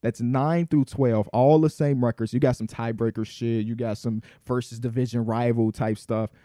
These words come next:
Um, and a-, a-, anything can really happen at this point. So out of that bunch, O K C is still in it. They're half a game out. So at,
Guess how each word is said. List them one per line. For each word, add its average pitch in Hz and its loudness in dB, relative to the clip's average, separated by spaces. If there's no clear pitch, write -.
Um, 98 -4
and 123 -2
a-, - -20
a-, 160 -8
anything 185 0
can 175 4
really 160 4
happen 135 -2
at 98 -10
this 98 -6
point. 80 -10
So 151 0
out 190 -2
of 226 4
that 165 -2
bunch, - -2
O 180 4
K 330 0
C - -2
is 196 0
still 165 0
in 120 -2
it. 117 -8
They're 139 4
half 143 0
a 123 -2
game 113 0
out. 87 -8
So 147 2
at, 165 -6